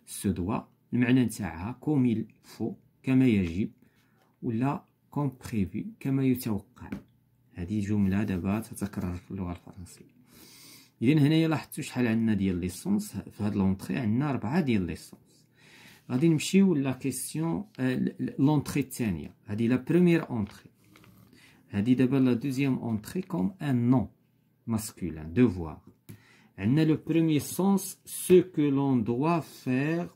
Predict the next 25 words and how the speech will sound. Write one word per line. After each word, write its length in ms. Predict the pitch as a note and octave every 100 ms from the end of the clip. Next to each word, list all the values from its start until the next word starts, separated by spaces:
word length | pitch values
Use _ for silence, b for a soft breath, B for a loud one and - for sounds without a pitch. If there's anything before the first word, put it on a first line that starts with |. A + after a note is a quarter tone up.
| _ -
بور 220 | C3 A2+
سويفغ 720 | - B2 A2+ C#3 D#3+ D#3+ C3
لا 140 | A2+ A#2
مورال. 460 | G#2+ F#2+ F2 E2+ - _ _ _ _ _ b b - G#2
إذا 100 | G2+
داكشي 400 | G2 G#2+ - A#2+
اللي 160 | A#2
خاصنا 440 | G#2+ G#2+ - A2+ G2
نديرو. 480 | F#2 F2+ F#2+ - - b b b b b b b _ _ - - _ _ -
مم، 300 | G2+ G2 F#2+
بيان 220 | G#2 G2
سور. 420 | - F#2+ F2 - _ _ _ _ _ _ _ _ b b b _
إذا 160 | A2+ A2+
شنو 320 | A2 D3 C#3+
خصنا 320 | B2+ - A#2+
نديرو 340 | A#2 G#2+ G2+ D3+
باش 260 | C3+ -
نتبعو 680 | G#2 - G2 F#2 F#2+ C3 A#2+
ال-، 120 | - F#2
الأخلاق 760 | E2 - G2 - G#2 F#2+ -
مثلًا 440 | F2+ - E2+ E2+
ديال 160 | D#2+ E2
المجتمع؟ 640 | E2 D#2+ - - G2 D2+ - _ b b b b b b b b -
لو 220 | B2 C#3+
ماتر، 380 | D#3+ F3 -